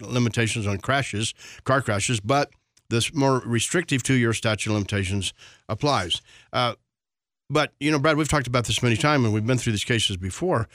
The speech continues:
Uh, you still have to prove, uh, liability because there, there's many, there's many defenses, and we teach and, and preach that you have to prove liability. But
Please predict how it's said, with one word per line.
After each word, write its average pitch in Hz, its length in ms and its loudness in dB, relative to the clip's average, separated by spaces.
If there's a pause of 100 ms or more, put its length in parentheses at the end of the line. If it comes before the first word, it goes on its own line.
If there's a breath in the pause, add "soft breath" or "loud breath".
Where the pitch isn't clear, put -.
(280 loud breath)
Uh, 113 260 0 (100)
you 131 140 2
still 123 580 2 (320)
have 160 260 2
to 98 80 -8
prove, 151 580 2 (360 soft breath)
uh, 113 280 2
liability 127 640 2
because 113 380 0
there, 120 100 0
there's 117 180 0
many, 151 220 2
there's 120 460 0
many 139 240 2
defenses, 113 440 0
and 110 80 0
we 131 100 2
teach 151 340 -2 (240 loud breath)
and, 117 220 0
and 120 380 -2
preach 180 340 2
that 104 180 -2
you 113 60 2
have 113 120 0
to 101 80 -12
prove 107 240 0
liability. 107 440 0
But 113 180 -4